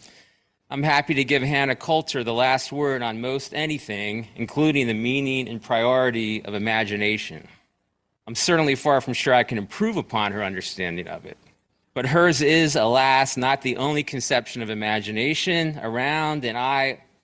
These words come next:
also, perhaps, alas, have to occupy you for another fifteen minutes before Jason shows <laughs> up. So let me start by adding some other voices to Hannah's on the question of the imagination and its place in our world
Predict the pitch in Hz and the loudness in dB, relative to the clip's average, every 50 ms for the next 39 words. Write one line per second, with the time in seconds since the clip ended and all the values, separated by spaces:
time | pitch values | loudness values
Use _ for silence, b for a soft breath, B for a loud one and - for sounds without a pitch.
0 | _ _ _ - 101 95 95 - - 101 98 95 90 - 95 92 95 101 101 101 | _ _ _ -12 -10 -10 -10 -10 -10 -10 -10 -10 -8 -4 -2 0 2 2 0 0
1 | - 101 90 92 95 104 110 120 143 - - - - B B B B B B B | 0 0 0 2 2 2 4 2 2 0 -2 -6 -10 B B B B B B B
2 | B B B 95 98 - - - 95 104 113 110 - 120 110 - - 123 110 117 | B B B -8 -8 -6 -4 -2 0 0 0 0 -2 -4 -4 0 0 2 2 2
3 | 120 120 123 127 - - 110 113 110 113 117 110 - 127 113 - - 127 107 110 | 2 0 -2 -4 -4 -6 -4 -2 -2 -2 -2 -4 -4 -6 -8 -6 -4 -4 -2 -2
4 | 123 127 123 113 - - 98 - 117 113 107 101 131 127 139 - - 117 101 - | -2 -2 -4 -6 -8 -10 -12 -8 -6 -4 -2 2 2 2 2 2 0 -2 -4 -4
5 | - 98 95 107 110 - - - 156 123 104 - - - - - - - _ _ | -4 -4 -2 -2 -2 -2 -2 0 0 0 0 -2 -8 -14 -18 -20 -20 -20 _ _
6 | _ _ _ _ _ _ _ _ B B B B B B B B B B B B | _ _ _ _ _ _ _ _ B B B B B B B B B B B B
7 | B B B B - - 175 214 233 220 233 240 - - - - 185 175 170 170 | B B B B 0 4 6 6 6 6 4 2 0 0 0 4 6 6 6 6
8 | 170 175 156 139 135 147 147 147 156 156 - - 151 135 135 139 139 135 117 104 | 4 4 4 6 6 6 4 4 2 -2 -6 -6 -4 -2 -2 -2 -4 -4 -8 -6
9 | 117 135 139 143 147 - - 139 120 - - 113 101 95 143 156 165 175 165 127 | -6 -4 -4 -4 -4 -6 -8 -10 -8 -6 -6 -4 -4 -2 0 0 2 2 2 2
10 | 101 95 98 107 117 117 - - - - - - 123 123 127 123 - - 147 143 | 0 0 0 -2 -2 -4 -4 -6 -6 -6 -4 -2 -2 0 0 -2 -2 0 2 4
11 | 147 151 - - - 156 143 127 120 117 120 110 120 123 123 131 131 113 120 120 | 4 4 2 -2 -4 -4 -4 -4 -2 -2 0 0 2 2 2 2 2 0 -2 -2
12 | 123 127 135 139 131 - - 110 104 104 104 104 107 104 - 104 107 101 - - | 0 0 0 -2 -4 -6 -8 -8 -8 -6 -6 -8 -8 -8 -6 -4 -4 -4 -4 -8
13 | - - - 127 123 117 110 110 107 - - - 104 107 101 104 107 123 147 170 | -8 -4 -2 2 2 4 4 2 2 0 -2 -4 -2 -2 0 0 0 0 0 0
14 | 165 127 90 73 69 - | 0 0 0 -2 -6 -14